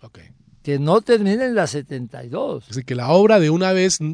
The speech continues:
Speaker 1: la, la primera
Speaker 2: Habrá
Speaker 1: construcción es,
Speaker 2: que
Speaker 1: tiene
Speaker 2: bus-,
Speaker 1: que irse hasta la cien con
Speaker 2: hasta la cien, claro. Entonces, ¿de dónde va a salir el dinero? Setenta por ciento lo tiene que solucionar el gobierno nacional, treinta por ciento
Speaker 1: Como
Speaker 2: la ciudad
Speaker 1: ocurrió
Speaker 2: de
Speaker 1: con esta,
Speaker 2: Bogotá.
Speaker 1: con este que
Speaker 2: Es por ley, todo sistema de transporte masivo, setenta por ciento nacional,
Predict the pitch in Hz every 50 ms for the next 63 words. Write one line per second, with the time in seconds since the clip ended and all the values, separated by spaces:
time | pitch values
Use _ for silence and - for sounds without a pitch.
0 | 165 - 147 139 123 127 135 135 127 - 127 131 147 165 190 147 147 143 143 143
1 | 143 151 160 170 180 185 - 190 190 190 185 180 190 208 214 208 - 175 151 170
2 | 202 190 - - 208 - - 160 135 120 113 - 160 160 151 139 131 117 - -
3 | 151 135 135 131 127 123 - - 170 165 156 139 127 120 110 - 147 156 147 143
4 | 139 123 123 117 107 - 127 127 123 104 127 131 113 127 127 127 131 135 139 147
5 | 147 147 139 143 151 143 147 147 151 151 139 143 143 160 170 160 143 127 - -
6 | 151 147 135 _ - 175 175 180 180 - 185 175 - 160 147 120 - 143 143 143
7 | - 160 147 139 127 113 131 131 135 135 123 147 139 117 113 139 139 131 127 123
8 | 113 - 127 123 127 123 131 131 123 120 120 113 117 120 120 127 127 123 110 -
9 | 120 120 120 135 143 151 151 _ _ _ _ _ _ _ _ _ - - 151 143
10 | 151 151 147 147 - 139 - - 131 110 - - 131 120 139 139 143 135 127 120
11 | 147 135 139 151 151 143 165 165 165 151 165 160 151 - - 160 - - 139 127
12 | 135 135 - - 147 135 - 120 110 98 _ - 143 127 - _ - 160 151 160
13 | 185 196 185 151 135 - 147 147 160 143 127 131 - - 143 139 151 151 143 139
14 | 120 - 143 135 120 - 143 135 131 104 143 147 151 151 - - 143 131 - -
15 | 156 156 143 - 160 180 156 139 117 151 156 147 135 - 151 147 143 135 131 139
16 | 143 127 - 151 147 139 135 131 131 131 135 135